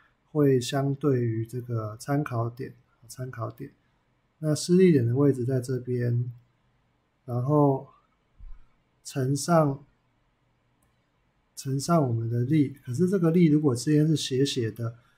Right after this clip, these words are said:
实际上有造成力矩的，只有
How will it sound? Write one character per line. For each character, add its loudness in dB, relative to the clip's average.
实 -4
际 4
上 2
有 -2
造 4
成 -4
力 6
矩 -6
的， -8
只 0
有 2